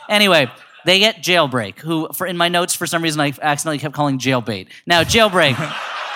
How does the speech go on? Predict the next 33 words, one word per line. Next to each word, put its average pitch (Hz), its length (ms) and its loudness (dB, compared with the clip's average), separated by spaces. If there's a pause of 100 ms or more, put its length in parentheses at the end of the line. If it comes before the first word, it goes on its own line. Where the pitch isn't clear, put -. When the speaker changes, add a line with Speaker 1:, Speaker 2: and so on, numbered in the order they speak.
(1400)
Speaker 1:
The 175 120 4
bots 202 380 6
come 220 280 4
in. 120 380 2 (500)
"Uh-oh, 180 320 6
the 175 140 2
antivirus 190 500 2
bots, 127 240 4
they 196 120 0
are 175 80 -2
killing 208 480 -2
people 151 320 0
left 147 260 2
and 147 120 2
right." 131 260 4 (240)
And 135 300 0
Gene 165 240 -2
impresses 139 720 -2
Jailbreak 127 500 0
with 123 100 -4
his 127 100 0
ability 151 340 -2
to 131 60 0
do 139 180 0
any 151 280 -2
expression. 131 640 -2 (220)
And 147 180 -4
Jailbreak 196 580 -2 (360)
says, 147 280 -2
"Okay, - 240 2
I'll 135 120 4
help 165 300 -4
you." 104 180 -6